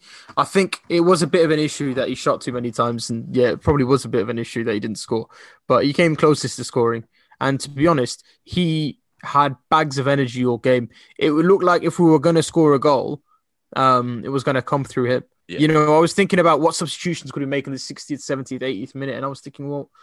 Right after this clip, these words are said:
Speaker 1: can't take off Anwar, can you? You can't take him off." As much as Jack Grealish had a very good game, I don't think that he, um, yeah, I, I, I, I don't think that he did as much as Anwar today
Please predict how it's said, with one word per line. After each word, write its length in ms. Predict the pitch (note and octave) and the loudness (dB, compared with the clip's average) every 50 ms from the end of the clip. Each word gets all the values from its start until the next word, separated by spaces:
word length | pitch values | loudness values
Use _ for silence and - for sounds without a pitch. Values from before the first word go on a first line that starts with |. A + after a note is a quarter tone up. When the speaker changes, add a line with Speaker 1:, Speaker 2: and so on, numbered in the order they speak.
| _ _ _ _ _ | _ _ _ _ _
Speaker 1:
can't 200 | - F3 E3+ - - | -6 -4 -4 -4 -6
take 140 | D#3 C3+ B2+ | -4 -4 -2
off 100 | A#2+ - | 0 0
Anwar, 340 | C#3 E3 F3 C#3 A2+ A#2 | 0 0 0 -2 -4 -4
can 160 | - D3 D3+ C3+ | -4 -6 -8 -8
you? 120 | A2+ - _ _ _ | -10 -14 _ _ _
You 60 | - | -8
can't 200 | - D#3+ D3+ C3 | -4 -2 -2 -2
take 160 | - C3 A#2+ - | -4 -6 -8 -6
him 100 | B2+ C3+ | -6 -6
off." 220 | B2+ - - _ _ _ - - - _ | -6 -6 -8 _ _ _ -20 -20 -10 _
As 120 | - - D3 | -4 0 2
much 180 | G3+ B3 A3 | 2 2 2
as 80 | A#3 F3 | 0 0
Jack 160 | - A#3 - - | 0 0 0 0
Grealish 300 | - A3 A3 F3+ D3 - | 0 0 2 2 2 0
had 100 | C#3+ B2+ | 0 -2
a 40 | B2+ | -2
very 200 | B2+ C3 B2+ B2+ | 0 0 0 0
good 160 | A#2+ C3+ A#2+ | -2 -4 -2
game, 300 | - D3 C3+ A2+ F#2+ C3 - _ _ _ _ | 0 0 -2 -2 -4 -8 -16 _ _ _ _
I 140 | - E3 F3+ | 0 2 4
don't 200 | F3 G#3 F#3+ F3+ | 4 2 2 0
think 260 | - - F3+ D#3 - C#3+ | -2 -4 -6 -6 -4 -2
that 200 | D#3 D3 - - | 0 0 0 -2
he, 680 | C#3+ - D#3+ D#3 D3+ D3 C#3+ C#3 C#3 C3+ C3 C3 B2+ _ _ _ _ _ _ _ _ _ _ - | -4 -8 -8 -8 -8 -8 -8 -8 -8 -8 -10 -10 -12 _ _ _ _ _ _ _ _ _ _ -6
um, 600 | - C#3 C#3 C#3 C3+ C3 B2+ B2+ B2 B2 A#2+ A#2 - _ _ _ _ _ _ | -4 -2 0 0 0 -2 -2 -6 -8 -10 -12 -14 -16 _ _ _ _ _ _
yeah, 300 | D3+ D3 F#3 G#3+ D#3+ A#2+ | -6 -2 0 0 0 0
I, 160 | - A#2+ D#3 D#3+ - | 0 -2 -2 -2 -2
I, 140 | - D3 E3 - | -4 -4 -4 -2
I, 380 | - D#3+ F3+ E3 C3+ - D#3+ | -2 -2 0 0 0 0 0
I 40 | F3+ | 0
don't 120 | G3+ G3+ | 0 0
think 140 | - F#3 D#3 | -2 -4 -6
that 80 | C#3 C3 | -6 -6
he 80 | C#3+ | -4
did 160 | B2+ F3 F#3+ F3 | 0 0 0 2
as 100 | D3 C3+ | 0 -2
much 180 | C3+ C3 - | -6 -8 -8
as 60 | A#2+ | -8
Anwar 280 | B2 A#2+ A#2+ A#2+ A#2+ A2 | -10 -10 -8 -8 -10 -10
today 220 | - B2+ B2 A#2+ | -8 -8 -8 -8